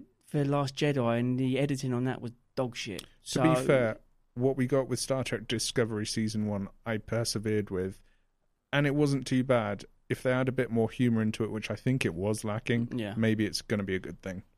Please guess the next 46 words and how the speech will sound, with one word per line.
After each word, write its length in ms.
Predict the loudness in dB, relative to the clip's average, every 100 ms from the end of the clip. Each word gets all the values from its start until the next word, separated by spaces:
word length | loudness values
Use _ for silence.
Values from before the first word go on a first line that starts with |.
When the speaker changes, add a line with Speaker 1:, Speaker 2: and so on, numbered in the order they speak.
| _ -6
Speaker 1:
Well, 260 | -4 -4 -6 _ _ _ _
suppose 160 | -10 -6
we'll 80 | -6
just 160 | -6
have 140 | -8 -10
to 80 | -6
see 240 | -2 0
now, 200 | 0 0
won't 220 | 0 -2
we? 180 | -4 -8 -8
Speaker 2:
Exactly. 540 | -8 -6 -6 -6 -2
Speaker 1:
Um, 440 | 0 2 2 0 -2 -6 -2
but 80 |
that's 220 | 0 2 2
it. 160 | 2
That 160 | 0 2
brings 240 | 4 4
us 140 | 2 -2
to 300 | 0 2 4
the 180 | 2 0
end 320 | 2 4 4
of 260 | 4 0 0
the 100 | -2
show. 600 | -2 0 2 4 4 2
If 200 | -2 -2
you 100 | -2
are 240 | 0 2 2
listening 260 | 0 0
on 100 | 0
the 60 | 0
podcast, 540 | -2 -4 -2 -4 -4
thank 240 | -2 -4 -4
you 60 | -2
very 280 | 0 2
much. 680 | 2 2 2 2 -2 -6 -10
That's 260 | -8 -8 -6
a 60 | -4
massive 540 | 0 0 0 -2 -6
appreciation. 800 | -6 -4 -4 -4 -4 -2 -2 -4
A 80 | -4
hundred 480 | -2 -2 0 -2 -4
thirty 480 | -2 0 0 -2
Speaker 2:
Yeah. 160 | -6 -2
Speaker 1:
plus 180 | -2 -4
subscribers 720 | -8 -8 -2 0 0 -2 -2
now. 240 | -2 -4